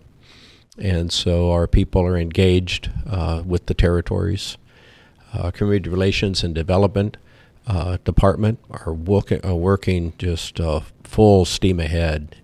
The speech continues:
and, uh, just doing a yeoman's job in, um, trying to support the territories in both, uh, communicating, uh, what we're doing to the national, uh, public,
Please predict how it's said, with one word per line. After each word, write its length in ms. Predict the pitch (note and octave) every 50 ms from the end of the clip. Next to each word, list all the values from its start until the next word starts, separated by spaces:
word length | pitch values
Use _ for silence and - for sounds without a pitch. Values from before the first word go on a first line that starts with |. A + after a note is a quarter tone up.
| - -
and, 460 | - F#2+ F2+ E2+ F2 F2 E2+ F2 -
uh, 160 | F2 F2+ F2+
just 280 | F#2 - G2+ G2 - -
doing 280 | - F#2+ F2 F2 F2 E2
a 40 | E2+
yeoman's 580 | F2 F2 F#2 F#2 F#2 F#2 F#2 F2+ E2+ E2 -
job 440 | - F2+ E2 F2 F2 E2+ D2+ D2 - - _ _ _ _ _ - - - - - - _ _ -
in, 400 | G2+ F#2 E2+ E2+ E2+ E2 D#2+ E2+
um, 460 | - - - F2 F2 F2+ F#2 F2+ F2+ - _ _ _ - - _
trying 240 | - - A2+ A2 G#2
to 80 | G2 F#2+
support 400 | - - G2 - G#2+ G2+ F#2+ -
the 60 | G2
territories 920 | - - G2+ G#2 G#2 G2 - - G2 E2+ E2 D#2 D#2 E2 D#2+ - - - - -
in 380 | - G2 F2+ F2 F2 F2+ E2+ - - _ _ - -
both, 300 | - F#2+ F#2+ F2+ - -
uh, 200 | E2+ F2+ F2+ F#2+ -
communicating, 800 | - - G2 G2 G2+ G#2+ A2+ A2 - G#2+ G2+ G2+ G#2 G2 G#2 A2+ - - - - - - - - - - - - - - - - -
uh, 340 | A#2 F#2+ F#2 - E2+ E2+ E2
what 320 | E2 E2+ G2 G2+ - -
we're 120 | G#2 G2+
doing 440 | F2+ F2 G2 G2 G2+ G2 G2 G2+ G2 -
to 280 | - - G2 F2+ F2+ F2+
the 140 | E2+ F2+ F2
national, 580 | F2+ F2+ F2+ G2 - - - F#2 F2 E2+ F2 F2 - - - -
uh, 160 | F2+ E2+ D#2
public, 500 | - - G2+ G2+ F#2+ G#2 G#2+ A2+ -